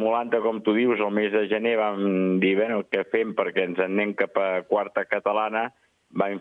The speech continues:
fer incorporacions importants i l'equip se n'ha sortit, no? Però pensa que els partits de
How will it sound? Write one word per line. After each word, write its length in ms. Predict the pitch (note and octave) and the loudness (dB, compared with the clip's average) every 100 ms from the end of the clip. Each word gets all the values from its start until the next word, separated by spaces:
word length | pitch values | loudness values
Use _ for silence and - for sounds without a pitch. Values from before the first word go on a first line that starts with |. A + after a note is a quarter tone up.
| - | 0
fer 400 | G2+ G2 G2 F#2+ | 2 2 2 2
incorporacions 920 | F#2 G2+ F#2 G2 G2 F#2 - G2+ F#2 | 2 0 0 0 2 2 0 0 0
importants 720 | G2 E2+ F#2+ - F#2+ G#2 G#2+ | -2 0 -2 0 -2 -4 -2
i 60 | G#2 | 0
l'equip 320 | F#2+ F2 F2+ | 0 0 -4
se 140 | - A2 | -2 -2
n'ha 80 | G2+ | -2
sortit, 420 | - E2+ D2+ F2 D#2 | -2 -2 0 -2 0
no? 220 | D2+ E2+ _ _ _ _ - | 0 -2 _ _ _ _ -2
Però 140 | G2+ | -2
pensa 300 | G#2 A#2 B2 A#2 | 0 -2 0 0
que 60 | |
els 220 | A#2+ A#2 G2 | 2 0 -2
partits 560 | - G#2+ A#2+ A#2+ G#2+ G#2 | -4 -2 0 0 0 0
de 80 | A2+ | 0